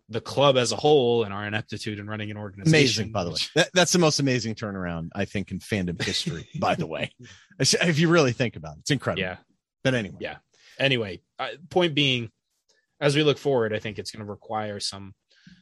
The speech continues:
Speaker 1: major tactical changes, but also these teams we're facing next do play in such a way that I, maybe we don't know what Spurs are gonna do under Conte exactly. Um, but games where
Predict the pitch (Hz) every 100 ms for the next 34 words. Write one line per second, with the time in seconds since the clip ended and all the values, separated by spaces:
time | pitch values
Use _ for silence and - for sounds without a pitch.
0 | _ _ _ - 107 127 135 123 107 120
1 | 117 110 110 - 127 117 104 104 131 139
2 | 143 139 123 110 123 120 - - 135 123
3 | 117 110 120 113 - 104 107 110 - -
4 | 104 127 123 110 - 120 113 107 104 104
5 | 104 98 95 95 95 92 _ _ _ -
6 | 113 113 110 104 120 113 104 98 98 90
7 | - 92 90 87 87 85 87 85 85 _
8 | 87 85 - 87 - 92 90 87 73 -
9 | 92 - - 98 87 92 - - _ _
10 | - 143 - _ _ _ _ - 127 151
11 | 135 131 120